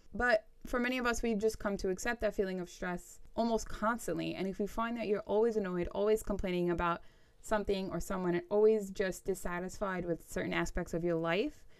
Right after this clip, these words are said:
not sleeping well, have random health issues popping up, and even if you eat super healthy and you exercise consistently, I think you need to take the time to really manage that stress. And that's really not my opinion. I think that's just how it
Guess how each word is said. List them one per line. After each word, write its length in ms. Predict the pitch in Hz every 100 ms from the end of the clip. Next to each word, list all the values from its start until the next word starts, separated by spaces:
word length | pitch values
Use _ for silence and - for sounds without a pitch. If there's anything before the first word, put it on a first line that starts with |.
| - -
not 180 | - -
sleeping 400 | 262 262 262 247
well, 400 | 240 240 240 214
have 260 | - 185
random 360 | 170 185 202 196
health 300 | 185 269 302
issues 300 | - 233 247
popping 400 | 240 247 226 220
up, 220 | 220 214 208
and 80 |
even 260 | - 220 233
if 160 | 220 208
you 80 | 180
eat 160 | 226
super 260 | 220 226 202
healthy 340 | 190 196 202
and 100 | 185
you 120 | 175 -
exercise 460 | 190 - 196 180
consistently, 840 | - 175 - 185 - 247 262 302 302 - - - - -
I 80 | 214
think 180 | 269
you 60 | 269
need 180 | 262 247
to 100 | 240
take 240 | - 214
the 100 | 214
time 400 | 202 180 170 175 - - -
to 480 | - 190 175 170 175 - - - - -
really 280 | 220 247 247
manage 340 | 202 185 180
that 220 | 175 165
stress. 360 | - - 165 -
And 80 | 196
that's 180 | 196
really 180 | 240 226
not 240 | 208 190 -
my 180 | 170
opinion. 400 | 165 - 185 170
I 140 | 156 156
think 240 | 180 175
that's 300 | 170 160 -
just 200 | 165 160
how 180 | -
it 80 | 170